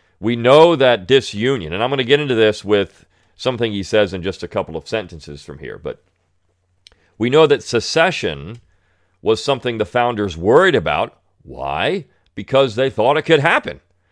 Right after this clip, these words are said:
right? They thought it was perfectly legal and acceptable. Well, not if you want to keep the Union together for the benefits of the Union. I mean, this is,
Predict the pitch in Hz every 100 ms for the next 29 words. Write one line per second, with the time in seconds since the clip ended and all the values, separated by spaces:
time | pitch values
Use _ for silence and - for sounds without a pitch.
0 | _ _ _ 87 147 135 139 123 151 139
1 | - 135 151 160 165 143 117 165 190 196
2 | - _ _ _ _ _ _ _ - 151
3 | 175 - 220 - 107 - - _ _ _
4 | _ _ _ 117 107 92 - 101 113 110
5 | 101 104 98 85 90 85 113 147 95 87
6 | 90 90 87 101 82 76 110 110 104 90
7 | 85 80 101 165 82 76 95 131 127 -